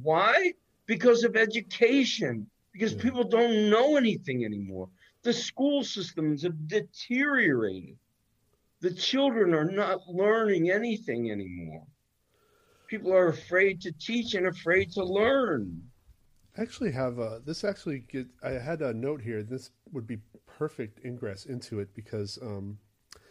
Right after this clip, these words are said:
Speaker 2: I found that a lot of my peers in independent film don't know the difference between all the different sort of, um,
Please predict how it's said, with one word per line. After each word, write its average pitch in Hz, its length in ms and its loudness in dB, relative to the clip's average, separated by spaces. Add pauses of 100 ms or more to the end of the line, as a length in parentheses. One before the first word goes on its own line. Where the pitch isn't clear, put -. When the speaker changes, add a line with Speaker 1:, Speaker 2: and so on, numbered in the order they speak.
(800)
Speaker 2:
I 156 80 -6
found 262 260 -4
that 196 80 0
a 139 40 -2
lot 123 200 -2
of 135 60 -4
my 117 160 -4
peers 113 760 -8 (140)
in 117 160 -10
independent 110 640 -8
film 87 400 -16 (400)
don't 143 240 -8
know 151 160 -2
the 123 80 -4
difference 110 460 -8
between 107 380 -10
all 107 220 -10
the 107 80 -8
different 104 600 -8
sort 107 280 -8
of, 95 260 -12
um, 90 360 -16